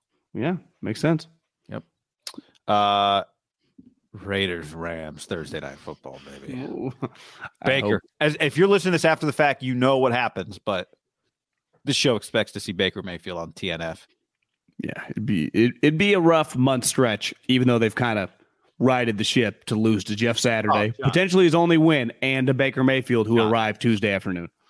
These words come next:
Speaker 2: The, the Raiders are not, cannot, they're not losing this game on Thursday.
Speaker 1: You wouldn't think.
Speaker 2: There is, it's gonna be a home game. Okay?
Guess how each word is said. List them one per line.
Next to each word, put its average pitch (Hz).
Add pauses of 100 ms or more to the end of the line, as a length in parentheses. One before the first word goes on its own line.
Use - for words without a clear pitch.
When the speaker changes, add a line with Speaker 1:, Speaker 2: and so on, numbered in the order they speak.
Speaker 2:
The, 170
the 165
Raiders 156
are 117
not, 107
cannot, 101
they're 143
not 113
losing 90
this 76
game 80
on 78
Thursday. 82 (500)
Speaker 1:
You -
wouldn't -
think. 165 (360)
Speaker 2:
There 180
is, 139
it's 170
gonna 165
be 135
a 127
home 220
game. 254 (1200)
Okay? 180